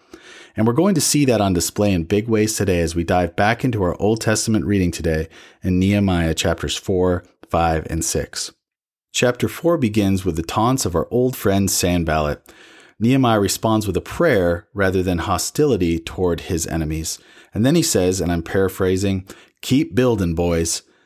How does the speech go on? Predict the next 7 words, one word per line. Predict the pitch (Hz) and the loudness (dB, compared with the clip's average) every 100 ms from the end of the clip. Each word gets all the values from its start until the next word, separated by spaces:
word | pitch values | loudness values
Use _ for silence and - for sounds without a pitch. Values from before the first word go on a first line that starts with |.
| _ _ | _ _
So | - 104 | -8 -4
Sanballat | - 131 147 139 120 110 | 0 0 0 2 0 0
and | 95 | -2
his | 82 80 | -4 -2
boys, | 113 120 82 80 - - - | 0 2 0 -4 -8 -20 -14
they're | 98 101 135 151 - | -2 0 2 0 0
angry. | 110 104 76 67 | 0 0 -4 -8